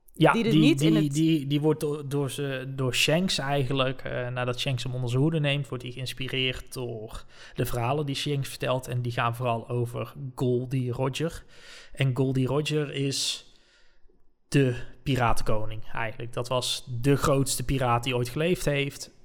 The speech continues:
Speaker 1: Eh, eigenlijk de een, een van de weinige piraten die ooit One Piece heeft gezien, ontdekt, gekregen. Dat blijft allemaal heel vaag, eh, wat One Piece is. Maar tijdens zijn,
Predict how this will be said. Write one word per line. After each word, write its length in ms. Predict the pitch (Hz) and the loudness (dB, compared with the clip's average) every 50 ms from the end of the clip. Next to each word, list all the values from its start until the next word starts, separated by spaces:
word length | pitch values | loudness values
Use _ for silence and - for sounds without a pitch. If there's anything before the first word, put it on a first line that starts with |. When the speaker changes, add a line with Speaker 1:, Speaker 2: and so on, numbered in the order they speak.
| - - - - - - - - - - - - - - | -20 -20 -20 -20 -20 -20 -20 -20 -18 -18 -16 -16 -8 -4
Speaker 1:
Eh, 380 | 147 143 135 131 131 131 - - | 0 0 2 2 0 -2 -2 0
eigenlijk 340 | 151 147 139 135 135 131 | 2 2 2 2 0 0
de 300 | 131 135 135 135 135 - | 0 0 0 0 0 0
een, 280 | 143 143 143 135 135 - - | 0 0 0 0 0 -2 -2
een 280 | - 156 156 151 143 127 | 0 2 2 2 2 2
van 160 | - 147 139 | 0 0 0
de 80 | 135 131 | 2 2
weinige 360 | 135 143 160 165 147 135 127 | 2 2 2 2 0 -2 -2
piraten 480 | - 135 127 123 127 120 120 120 - | -4 -4 -2 0 0 0 0 -2 -4
die 140 | 135 135 135 | -6 -4 -2
ooit 340 | 139 135 123 120 - - - - - - - - - - - - - | -2 -2 -2 -4 -6 -10 -12 -14 -16 -16 -18 -18 -16 -16 -16 -8 -2
One 220 | 135 127 131 139 | 2 2 2 2
Piece 440 | - - 156 156 160 156 - - 135 | 2 0 0 0 0 -2 -2 -2 -2
heeft 500 | 139 143 151 - - - - - - - - - _ _ _ | -2 -2 -2 -4 -6 -8 -12 -12 -14 -16 -20 -20 _ _ _
gezien, 580 | _ - - 131 120 - 120 139 135 131 123 - - - | _ -6 -6 -4 0 0 2 2 2 2 0 -4 -4 -2
ontdekt, 720 | 139 135 127 120 131 127 123 - - - - - - - - - - - - _ _ _ _ _ _ _ _ _ - | 0 0 2 2 2 0 0 0 -4 -4 -4 -4 -6 -8 -14 -20 -20 -20 -20 _ _ _ _ _ _ _ _ _ -20
gekregen. 680 | - - - - - - 135 131 127 120 123 127 123 123 - - - - _ _ _ _ _ _ - - _ _ _ _ - - _ _ _ _ _ _ | -20 -20 -20 -10 -4 -2 -2 -2 -2 -2 -4 -6 -6 -10 -14 -20 -20 -20 _ _ _ _ _ _ -20 -20 _ _ _ _ -20 -20 _ _ _ _ _ _
Dat 320 | 143 127 139 139 139 127 | 2 4 4 4 4 4
blijft 340 | 120 127 135 151 156 - - | 0 0 2 2 0 0 -2
allemaal 240 | 143 143 131 123 113 | -2 0 0 0 0
heel 180 | 131 127 110 | 0 -2 -2
vaag, 520 | - - 107 101 117 135 151 - - - - - - | -2 -4 -4 -4 -4 -6 -6 -6 -8 -10 -12 -10 -8
eh, 360 | - 147 143 139 139 139 139 | -4 -4 -2 -2 -2 -4 -4
wat 120 | 139 139 139 139 | -4 -4 -2 -2
One 140 | 143 143 | -2 -2
Piece 240 | 135 - 131 123 127 131 | -4 -4 -4 -4 -4 -6
is. 100 | - - - - - - - - | -6 -8 -12 -14 -14 -14 -10 -2
Maar 320 | - 143 139 147 156 147 151 | 2 4 6 8 8 8 8
tijdens 380 | - 135 135 131 131 123 - | 6 6 8 6 6 4 4
zijn, 400 | - 143 127 120 117 117 120 120 | 4 4 4 4 2 0 -2 -6